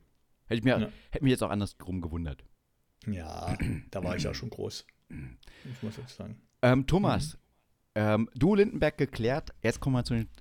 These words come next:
Speaker 1: knallharten Statistiken. Ich hab's schon angeteasert.
Speaker 2: Ja,
Speaker 1: Ja.
Speaker 2: mach mal. Ja.
Speaker 1: Es ist,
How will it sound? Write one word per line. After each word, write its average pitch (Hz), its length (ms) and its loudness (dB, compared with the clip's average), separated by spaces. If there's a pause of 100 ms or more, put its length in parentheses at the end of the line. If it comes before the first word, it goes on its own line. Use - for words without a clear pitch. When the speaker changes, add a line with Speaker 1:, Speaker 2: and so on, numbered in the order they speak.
(120)
Speaker 1:
knallharten 117 400 -2
Statistiken. 98 540 -10
Ich - 60 -12
hab's 101 120 -8
schon 95 120 -10
angeteasert. 92 560 -6 (340)
Speaker 2:
Ja, 113 260 2
Speaker 1:
Ja. 127 200 2
Speaker 2:
mach 110 240 -2
mal. 151 60 -10 (100)
Ja. 127 60 -6 (380)
Speaker 1:
Es 98 180 -4
ist, 123 200 -2